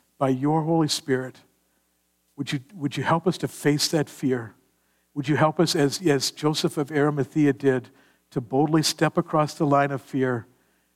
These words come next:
and into the power of your Holy Spirit? And Lord, as we do that, as we invite people to church, as we,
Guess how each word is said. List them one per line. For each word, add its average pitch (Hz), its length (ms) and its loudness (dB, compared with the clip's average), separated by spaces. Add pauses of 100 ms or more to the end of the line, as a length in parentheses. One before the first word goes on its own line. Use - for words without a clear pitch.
and 131 140 -12
into 135 200 -4
the 123 120 -2
power 139 400 0
of 131 100 -2
your 131 120 -4
Holy 123 220 -4
Spirit? - 500 -14 (1500)
And 143 140 -4
Lord, 160 180 4
as 147 160 0
we 131 140 2
do 180 260 2
that, 127 240 2
as 127 180 -2
we 139 160 2
invite 139 440 0
people 165 240 0
to 131 100 -2
church, 147 360 0
as 127 140 -4
we, 135 180 0